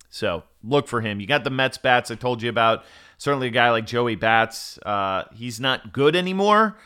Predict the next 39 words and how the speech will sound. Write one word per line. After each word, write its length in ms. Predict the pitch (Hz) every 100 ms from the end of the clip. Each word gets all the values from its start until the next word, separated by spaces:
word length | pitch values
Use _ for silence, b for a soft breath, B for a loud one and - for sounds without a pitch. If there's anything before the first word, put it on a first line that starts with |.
| b b -
but 120 | 131
if 120 | 127
he 100 | 120
can 380 | 107 151 156 165
make 160 | 165 -
contact 520 | 147 147 143 131 135
in 120 | 127
Coors, 500 | - 131 131 127 107
maybe 480 | 107 110 120 117 120
it 80 | 101
leaves 280 | 113 107
the 100 | 107
ballpark. 480 | 92 95 92 101 95
He's 180 | 104 -
three 160 | 123 120
point 260 | 117 107
three 200 | 101 104
K. 320 | 92 98 92 B B B B
Gives 180 | 143 131
you 60 | 131
a 20 |
piece 300 | - 127 117
of 60 | 117
that, 340 | 107 - -
uh, 340 | 107 101 95 -
of 260 | 113 95
that 320 | 107 101 - _ _ _ -
ballpark 560 | 95 120 117 120 110
tonight 440 | - 110 104 104 98 _
at 260 | - 101 - 123
under 260 | 127 113
thirty-five 540 | 98 110 104 - 95 87
hundred, 360 | 104 90 87
so 360 | - 92 87 76
that's 220 | 107 104 -
always 340 | 98 101 95 85
a 40 |
good 200 | 104 104
thing. 240 | 104 101